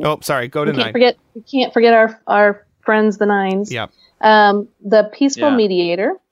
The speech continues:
Speaker 2: and they fear being in conflict, loveless, shut out, um, in a discordant relationship of any kind, definitely fear being overlooked, and, um, feeling that their presence doesn't matter.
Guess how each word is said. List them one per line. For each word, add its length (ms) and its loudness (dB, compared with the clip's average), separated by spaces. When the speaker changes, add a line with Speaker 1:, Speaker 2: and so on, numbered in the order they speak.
Speaker 2:
and 600 0
they 280 4
fear 220 4
being 380 0
in 140 -6
conflict, 600 0
loveless, 720 2
shut 320 0
out, 420 2
um, 300 -4
in 180 0
a 80 0
discordant 600 0
relationship 680 2
of 140 4
any 120 2
kind, 420 2
definitely 500 4
fear 220 4
being 180 2
overlooked, 560 2
and, 560 4
um, 520 -4
feeling 220 4
that 80 0
their 80 2
presence 420 -4
doesn't 300 -6
matter. 400 -8